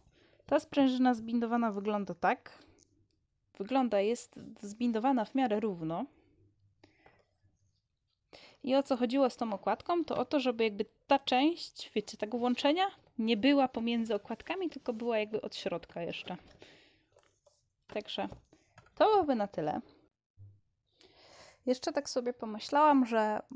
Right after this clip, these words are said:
mogę wam pokazać, jak przedziurkować folię, bo nie wiem jak Cinch, ale ta bindownica, jak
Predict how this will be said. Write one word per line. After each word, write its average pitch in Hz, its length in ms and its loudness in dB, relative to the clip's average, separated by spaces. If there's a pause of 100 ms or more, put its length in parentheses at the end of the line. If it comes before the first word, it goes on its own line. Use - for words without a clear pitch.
(120)
mogę 226 360 -4
wam 226 200 -6
pokazać, 240 720 -4
jak 262 140 -2
przedziurkować 220 800 -8
folię, 175 400 -4 (100)
bo 175 80 -8
nie 226 200 -2
wiem 359 160 -2
jak 254 220 -4
Cinch, 156 640 -6
ale 196 300 2 (680)
ta 180 420 0 (680)
bindownica, 226 680 0 (240)
jak - 420 -4